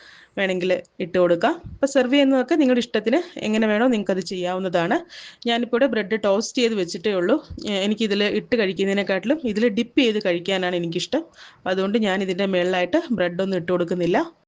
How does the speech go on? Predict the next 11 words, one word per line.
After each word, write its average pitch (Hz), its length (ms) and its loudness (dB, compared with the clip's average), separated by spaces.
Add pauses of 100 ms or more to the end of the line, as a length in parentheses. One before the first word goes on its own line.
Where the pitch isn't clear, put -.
(140)
ശരിക്കും 220 300 2
പറഞ്ഞാൽ 214 340 2
സ്കൂളിലൊക്കെ 214 500 2
പോയിട്ട് 196 280 2
വരുന്ന 190 300 0
കുട്ടികൾക്ക് 185 480 0 (300)
വൈകുന്നേരങ്ങളിൽ 190 580 2 (140)
ഇതുപോലൊരു 196 460 0
സൂപ്പൊക്കെ 185 440 0
തയ്യാറാക്കി 180 480 0
കൊടുക്കുകയാണെന്നുണ്ടെങ്കിൽ 175 760 0